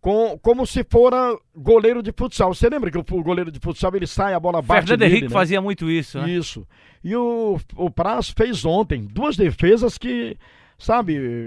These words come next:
Speaker 1: eu tô falando aqui das defesas do Praz e me deixa assim emocionado, porque é um super goleiro, apesar da idade, né? Já não é um garoto, mas fez defesas espetaculares, tem feito defesas espetaculares e realmente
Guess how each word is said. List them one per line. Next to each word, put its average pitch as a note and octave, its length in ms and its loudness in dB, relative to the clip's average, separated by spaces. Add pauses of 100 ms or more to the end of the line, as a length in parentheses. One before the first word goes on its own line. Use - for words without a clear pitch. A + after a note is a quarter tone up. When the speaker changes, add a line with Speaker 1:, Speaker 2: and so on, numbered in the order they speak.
(260)
Speaker 1:
eu D#3 160 -4
tô G3 120 -2
falando F3+ 300 0
aqui E3+ 180 -2
das D#3+ 160 0
defesas D3 400 -2
do B2+ 140 -8
Praz G3 420 -2 (320)
e C#3+ 80 -4
me E3+ 140 -2
deixa G#3 260 0
assim E3+ 200 -2
emocionado, G3 640 -2
porque - 160 -4
é D#3+ 40 2
um C#3 920 -8
super B3 480 -2
goleiro, F3 420 0
apesar D3+ 380 -2
da D3 100 -2
idade, C3 480 -2
né? C3 200 -6 (320)
Já C#3+ 180 -2
não D#3 80 -2
é D#3 80 2
um D#3 60 -4
garoto, E3 440 0 (320)
mas D#3 440 -2
fez G3+ 200 4
defesas E3 600 -4 (120)
espetaculares, E3+ 920 -2 (100)
tem A3+ 280 0
feito F#3+ 420 -2
defesas E3 480 -4
espetaculares D3+ 880 -4 (340)
e D#3+ 140 2
realmente D#3+ 640 0